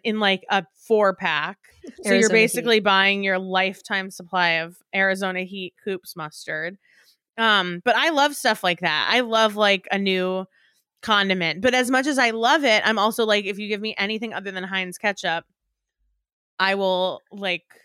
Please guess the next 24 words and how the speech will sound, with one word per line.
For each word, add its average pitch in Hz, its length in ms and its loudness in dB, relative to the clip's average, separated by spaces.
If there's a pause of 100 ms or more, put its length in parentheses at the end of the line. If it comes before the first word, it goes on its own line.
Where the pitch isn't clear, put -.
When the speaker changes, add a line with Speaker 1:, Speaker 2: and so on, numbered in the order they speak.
(240)
Speaker 1:
call 196 220 -4
the 165 80 -10
police. - 600 -10
So 226 320 2
Speaker 2:
Sure. 214 300 0 (240)
Nine 208 220 2
one 185 140 -2
one. 170 260 -8 (500)
Speaker 1:
nine 247 240 2
one 220 180 4
one. 226 220 2
And 202 160 -2
what 226 140 6
is, 226 160 2
what 220 360 2
else 214 300 2
was 214 160 -4
nine 196 200 -2
one 190 140 -6
one 185 120 -8
invented 196 440 -8
for? - 300 -12 (380)
Um, 196 480 2 (340)
another 262 680 4